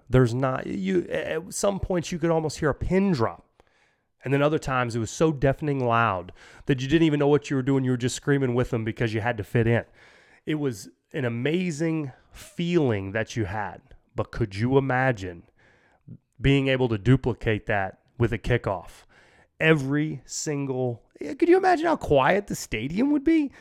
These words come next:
There would be crickets when your kicker got up there, or maybe it'd be a low roar. I don't know. They probably tell everyone what they should be doing. Should you be loud? Should you be quiet?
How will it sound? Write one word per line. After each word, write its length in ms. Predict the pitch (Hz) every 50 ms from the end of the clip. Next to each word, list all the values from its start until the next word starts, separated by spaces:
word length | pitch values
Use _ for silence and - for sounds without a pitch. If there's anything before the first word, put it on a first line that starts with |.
| - - _ _ _ _
There 100 | - 302
would 140 | 294 320 311
be 220 | 311 285 269 - -
crickets 800 | - - - - - 262 311 320 330 - - 190 135 - - -
when 240 | 123 127 127 127 123
your 320 | 120 117 113 110 101 95 - - _ _ - _ _ _ _ _ _ _
kicker 300 | - 151 135 - 127 110
got 240 | 98 110 107 104 101
up 140 | 98 95 -
there, 160 | 104 95 98
or 160 | 92 101 104
maybe 220 | 113 135 156 175 208
it'd 140 | 208 185
be 100 | 175 202
a 60 | 196 190
low 220 | 185 185 190 185
roar. 180 | 175 180 208 -
I 120 | - 135
don't 160 | - 277 226
know. 120 | 175 180 196
They 120 | 208 196
probably 240 | 180 190 180 185 165
tell 240 | - - 185 190 190
everyone 340 | 170 147 143 135 139 139
what 120 | 143 143 -
they 100 | - 120
should 240 | - - 170 165 143
be 100 | 127 117
doing. 220 | 107 107 101 87
Should 180 | - - 120 107
you 60 | 107
be 80 | 120
loud? 320 | 117 117 123 127 139 135 -
Should 100 | - 113
you 60 | 104
be 100 | 113 110
quiet? 400 | - - 139 135 139 143 135 -